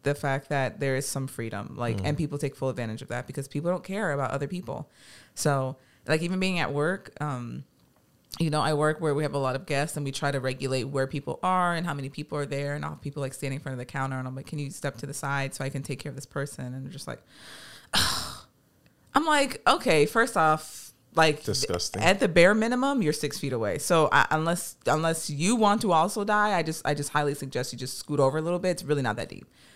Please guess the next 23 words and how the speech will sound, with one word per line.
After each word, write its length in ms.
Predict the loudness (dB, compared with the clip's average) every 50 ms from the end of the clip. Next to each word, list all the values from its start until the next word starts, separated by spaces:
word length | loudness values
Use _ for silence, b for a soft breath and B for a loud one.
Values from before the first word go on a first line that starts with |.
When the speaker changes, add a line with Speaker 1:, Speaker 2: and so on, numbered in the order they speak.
| b b b b b b b b b
Speaker 1:
So 380 | b 4 4 4 4 2 -2 -4 -2
I, 160 | 0 0 0 0
I'm 120 | 0 0
just 180 | 0 0 0 0
tired 240 | 0 0 0 0 -2
of, 280 | -2 -6 -8 -12 -16 _ B B B B B B B B B B
I'm 80 | -2 -2
tired 320 | -2 -2 -2 -2 0 0
of 160 | 0 0 0
the, 400 | 2 2 4 4 4 2 2 -2 -4
the 540 | -8 -12 -12 -12 -12 _ _ -18 -12 -6 0
people 260 | 2 2 2 2 0
being 220 | 0 0 0 0
so 380 | 0 0 0 2 4 4 4 4
inconsiderate 840 | 2 -2 -4 -4 -2 -4 -4 -4 -4 -2 -2 -2 0 0 -2 -2 -2
because 300 | -4 -4 -2 -2 -2 0
it 80 | 0 0
doesn't 220 | 0 0 0 0 -4
affect 360 | -4 -4 -6 -6 -6 -6 -8
them. 300 | -8 -8 -8 -10 -10 -8
You 140 | -6 -4 -2
know, 220 | 0 0 -2 -2
people 680 | -2 -2 -2 -2 0 0 0 2 2 2 2 0 -2